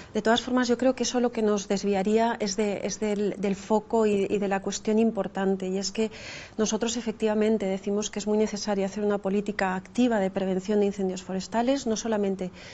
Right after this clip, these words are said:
todo lo que es el trabajo en vigilancia, en concienciación, sino la importancia que tiene la política ge-, eh, de gestión forestal dirigida específicamente a evitar el, los incendios, a evitar que se propaguen,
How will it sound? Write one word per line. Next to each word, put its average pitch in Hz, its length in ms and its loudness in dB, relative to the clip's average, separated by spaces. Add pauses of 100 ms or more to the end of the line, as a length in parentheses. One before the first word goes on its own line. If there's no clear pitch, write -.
(180)
todo 208 140 4
lo 196 100 2
que 196 80 -8
es - 80 -4
el 190 80 -2
trabajo 190 320 -2
en 185 80 0
vigilancia, 196 560 -2
en 196 80 0
concienciación, 190 720 -2 (360)
sino 196 320 0
la 196 80 6
importancia 202 540 2
que 214 100 -2
tiene 208 300 -2
la 196 160 0
política 208 500 -2
ge-, 185 240 -4 (100)
eh, 185 520 -2
de 202 100 2
gestión 196 240 -2 (220)
forestal 196 600 0 (580)
dirigida 226 680 6
específicamente 202 1080 0
a 202 100 0
evitar 196 440 4
el, 196 480 -2
los 190 180 -6
incendios, 226 680 4
a 208 40 -4
evitar 190 300 -2
que 196 80 -12
se 196 160 -4
propaguen, 202 600 0